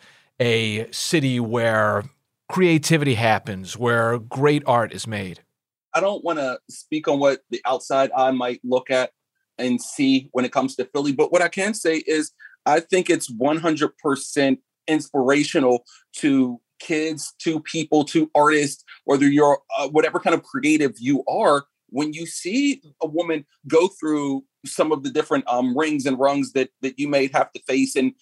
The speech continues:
Speaker 2: in Philly, you see them stay true to their art. You saw, you saw her, her make her come ups on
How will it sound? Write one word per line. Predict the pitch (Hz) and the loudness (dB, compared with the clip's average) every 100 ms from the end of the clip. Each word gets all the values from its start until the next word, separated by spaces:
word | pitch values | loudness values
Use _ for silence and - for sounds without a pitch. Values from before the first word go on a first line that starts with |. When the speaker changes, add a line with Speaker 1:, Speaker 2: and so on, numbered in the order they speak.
| _ - | _ -2
Speaker 2:
in | 147 | -2
Philly, | - 151 151 | 2 2 2
you | 147 | 0
see | 139 151 151 | -2 -4 0
them | 147 147 135 | 2 4 2
stay | - - 143 | 0 -2 -2
true | - 175 165 | -4 -4 0
to | 139 | 2
their | 135 147 | 2 4
art. | 139 135 | 2 0
You | |
saw, | 147 - 147 143 156 | -12 -4 -2 -2 -6
you | 151 | -10
saw | - 135 147 | -6 -4 -2
her, | 151 147 143 _ _ _ 165 | 0 -2 -2 _ _ _ 0
her | 160 | 2
make | 170 165 | 2 2
her | 156 | 0
come | - 175 | 2 2
ups | 170 - | 2 0
on | 160 147 | -2 -2